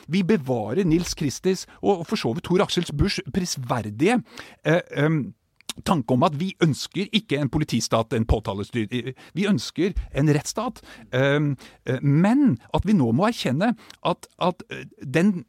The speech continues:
hva skal vi si, velmenende, eh, forsiktigheten har gjort at påtalemyndigheten ikke har fått den samme anledning som politi, eh, har fått til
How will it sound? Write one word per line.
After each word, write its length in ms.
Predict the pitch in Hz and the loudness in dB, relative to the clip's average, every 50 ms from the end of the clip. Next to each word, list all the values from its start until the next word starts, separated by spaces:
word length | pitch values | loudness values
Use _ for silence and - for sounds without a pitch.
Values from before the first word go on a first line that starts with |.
| _ _ - | _ _ -8
hva 160 | 160 151 143 | -4 -4 -4
skal 140 | - - 190 | -4 -4 -8
vi 60 | - | -6
si, 140 | - 196 208 - - - - | -6 -6 -8 -8 -10 -12 -6
velmenende, 680 | 147 165 214 160 113 107 104 107 104 110 135 190 202 - _ - - - _ - | 0 0 2 4 4 2 2 0 -2 -2 -2 -2 -2 -4 _ -16 -20 -16 _ -4
eh, 400 | 131 139 143 - - 147 156 165 | -2 -2 -2 -2 -4 -8 -8 -8
forsiktigheten 840 | - 196 - - 135 - - - - 143 131 160 - - 208 226 208 - - | -8 -6 -6 -6 -6 -8 -8 -6 -4 -2 -2 -2 0 0 2 0 0 0 0
har 220 | 165 160 170 156 - - | 0 2 2 0 -2 -4
gjort 280 | 160 151 190 202 - - - | -2 -2 -2 -2 -4 -4 -6
at 120 | 180 - - | -6 -2 -2
påtalemyndigheten 720 | 185 131 - 117 104 104 104 104 110 117 127 - - - - | -2 -2 -2 -2 -2 -2 -2 -2 -4 -4 -6 -6 -8 -10 -10
ikke 220 | - - - - - | -10 -10 -8 -6 -6
har 100 | 170 - | -6 -4
fått 280 | - 190 185 _ - - | -4 -8 -8 _ -12 -8
den 180 | - 160 175 190 | -2 0 0 0
samme 260 | - - 165 123 135 | 0 0 0 2 2
anledning 600 | 170 170 139 113 107 95 95 104 147 196 220 185 | 0 0 0 0 -2 -2 -4 -2 0 2 2 2
som 300 | - - - 160 143 131 | 2 2 2 2 2 2
politi, 420 | 117 120 - - - 139 117 123 123 - - - - - | 2 0 -2 -2 -4 -4 -4 -4 -4 -6 -12 -20 -10 -4
eh, 180 | - 165 196 - - 302 | 0 0 0 0 0 0
har 160 | - 165 196 | 2 2 2
fått 340 | 202 - - 254 - - - - - - - | 2 2 -2 -4 -4 -6 -18 -20 -18 -12 -8
til 320 | - - 151 139 147 165 | -4 -2 -2 -2 -2 -2